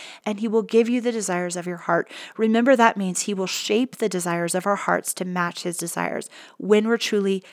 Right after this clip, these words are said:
delighting in him. So we begin to desire not just, "Oh, here's a godly guy that goes to church. I think he's good enough. I'll just settle for him." We begin to desire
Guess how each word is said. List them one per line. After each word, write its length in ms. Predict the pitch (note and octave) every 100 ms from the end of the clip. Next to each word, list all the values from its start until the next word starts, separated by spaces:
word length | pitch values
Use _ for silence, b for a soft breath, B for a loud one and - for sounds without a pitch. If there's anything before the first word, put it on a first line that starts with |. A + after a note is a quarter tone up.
| _
delighting 540 | G#3 F#3+ F3 F3 F3
in 140 | - D#3+
him. 180 | E3+ -
So 200 | - F#3
we 160 | G3
begin 320 | G3 G3+ G3+ F#3+
to 140 | F#3+
desire 840 | F3+ F3+ F3 F#3+ B3+ B3+ F3+ E3+ - B B B -
not 400 | G#3+ A3 D4 -
just, 340 | C#4 C4 - -
"Oh, 100 | A#3
here's 260 | A3+ A#3+
a 60 | A3
godly 300 | G3+ G3+ F#3+
guy 180 | F#3 F3+
that 120 | E3+
goes 180 | F#3+ F3
to 100 | F3
church. 260 | - F3+ F3
I 60 |
think 220 | F3+ F#3+
he's 180 | - F#3+
good 160 | - F3
enough. 300 | F3 F3 E3
I'll 100 | F3
just 200 | F3+ -
settle 200 | F3 F3
for 140 | -
him." 240 | E3 G#3+ F#3
We 120 | G#3+
begin 280 | A3 G#3+ G3+
to 160 | -
desire 720 | F3+ E3+ E3+ G3+ C#4+ G3+ F3